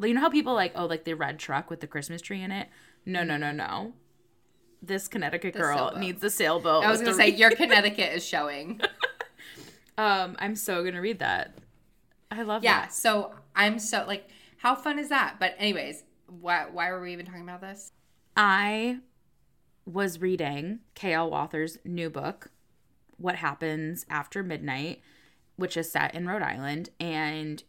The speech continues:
Speaker 1: it was one of those, so, like, when you're in a reading slump and you're like, "Oh, I just wanna pick something up," but then you read
Speaker 2: Yeah.
Speaker 1: that book that, like, makes, it all makes sense why you love to read,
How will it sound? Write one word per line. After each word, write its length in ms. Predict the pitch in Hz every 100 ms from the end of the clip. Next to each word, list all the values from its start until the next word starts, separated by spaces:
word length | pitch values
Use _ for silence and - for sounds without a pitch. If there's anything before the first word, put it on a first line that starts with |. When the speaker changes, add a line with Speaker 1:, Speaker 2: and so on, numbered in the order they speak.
| _ -
Speaker 1:
it 280 | 185 185 202
was 340 | 214 214 202
one 200 | 185 165
of 100 | 170
those, 640 | 196 202 202 196 196 196 - - - -
so, 180 | 220
like, 160 | 202 185
when 160 | 202 233
you're 100 | 277
in 140 | 247
a 80 | 233
reading 320 | 208 175 175
slump 280 | - 156 165
and 80 | 165
you're 80 |
like, 100 | 160 -
"Oh, 200 | 180 - 185
I 60 |
just 160 | 185 -
wanna 180 | 294 302
pick 220 | - -
something 300 | 190 180 170
up," 220 | 151 - - - - -
but 100 | 202
then 140 | 220
you 180 | 214 185 160
read 360 | 160 214 269
Speaker 2:
Yeah. 40 | 214
Speaker 1:
that 300 | 240 208 170
book 360 | 175 165 254 -
that, 220 | 185 175
like, 320 | 165 160 - - _ _ _ _ _
makes, 720 | 190 190 185 202 - - - - _ _ -
it 120 | 220 185
all 160 | 175
makes 220 | 175 160 -
sense 300 | 156 180 175
why 140 | 143
you 160 | 156 143
love 220 | 131 175
to 160 | 180
read, 500 | 160 139 165 226 269